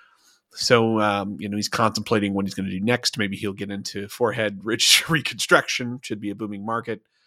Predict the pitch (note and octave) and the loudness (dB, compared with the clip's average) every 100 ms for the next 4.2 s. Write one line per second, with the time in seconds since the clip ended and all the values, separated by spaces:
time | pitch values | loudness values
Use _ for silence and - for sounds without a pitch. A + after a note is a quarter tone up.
0 | _ _ _ D3 F#3 F#3 D#3 D3+ B2 C#3 | _ _ _ 4 8 8 8 2 2 -2
1 | - B2 - - - C3 A#2+ G2+ - _ | -2 -2 -2 -2 2 2 2 -2 -6 _
2 | _ _ _ _ _ _ - D3+ D3 A#2 | _ _ _ _ _ _ 4 4 4 -2
3 | - D3 D3+ D3 G3+ F#3+ - A#2+ G#2 G2 | -2 2 4 4 4 2 2 2 2 -4
4 | F#2 F2 | -6 -8